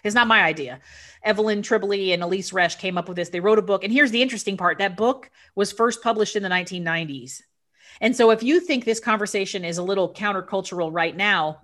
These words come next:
put yourself in a time machine and go back twenty-five years. I mean, they, I'm so proud of them for making this, uh, visible even back then. But that's a side note. So there, there's ten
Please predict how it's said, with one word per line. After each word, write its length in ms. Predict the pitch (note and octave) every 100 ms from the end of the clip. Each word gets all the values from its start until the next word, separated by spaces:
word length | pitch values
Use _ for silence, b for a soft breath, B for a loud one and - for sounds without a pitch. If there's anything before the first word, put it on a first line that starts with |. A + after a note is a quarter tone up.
| -
put 200 | B3+ B3
yourself 440 | A#3+ A3 G3 F#3 -
in 140 | G3
a 80 | E3
time 320 | - A3 A3+
machine 320 | G#3+ - F3+
and 80 | E3
go 140 | F3+ F#3
back 200 | G#3+ A3
twenty-five 520 | G#3+ F3+ F3 D#3+ D#3
years. 420 | D#3 D3 D3+ - b b b b b
I 80 | G#3
mean, 240 | G3+ F#3+
they, 380 | G#3 B3 - _ _ _ -
I'm 220 | G#3+ B3
so 160 | A#3+
proud 280 | A3+ G#3+ G#3+
of 60 | G3
them 220 | F3+ F3
for 380 | E3+ F3+ E3 D#3+
making 420 | F3 G3 G#3+ F#3
this, 440 | E3+ E3 E3 - - _ F3
uh, 200 | D#3 C#3 _ _ _ _ -
visible 600 | D#3+ G#3+ G3 D#3 D3+ D3+
even 300 | G3 F3+ E3+
back 240 | E3 D#3
then. 360 | E3+ E3+ C#3+ C#3 b b b b b b _ -
But 180 | A#3+ G#3
that's 160 | G#3+
a 40 | G3+
side 260 | G3+ F3
note. 140 | D3+ -
So 120 | B3+
there, 220 | B3 B3 A#3
there's 320 | B3 B3+ -
ten 580 | - D4+ D4+ D4+ D#4